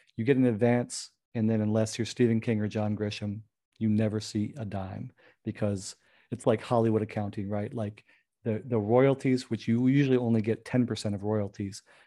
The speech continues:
the royalties only happen once the advance is paid back, plus whatever costs the publishing house put into the book. And the, and magically the advance, uh, I mean, the royalties on the back end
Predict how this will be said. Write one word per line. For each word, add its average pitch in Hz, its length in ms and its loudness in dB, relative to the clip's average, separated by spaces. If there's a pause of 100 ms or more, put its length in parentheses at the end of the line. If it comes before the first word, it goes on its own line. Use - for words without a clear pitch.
(160)
the 110 80 -4
royalties 131 420 4
only 117 200 4
happen 107 340 0
once 117 200 0
the 107 120 -2
advance 120 420 2
is 113 80 -10
paid 123 240 0
back, 113 400 0 (320)
plus 113 220 0
whatever 113 280 2
costs 107 580 -2 (160)
the 104 140 -4
publishing 117 440 -2
house 104 200 -4 (100)
put 113 140 -2
into 104 120 -2
the 104 60 -6
book. 101 340 -6 (340)
And 110 140 0
the, 104 160 -2 (260)
and 104 260 -2
magically 127 520 4
the 113 120 4
advance, 110 540 -2 (160)
uh, 120 60 0
I 110 100 -4
mean, 117 160 4
the 110 80 2
royalties 120 600 2 (100)
on 110 80 0
the 104 60 0
back 107 300 -2
end 101 240 -6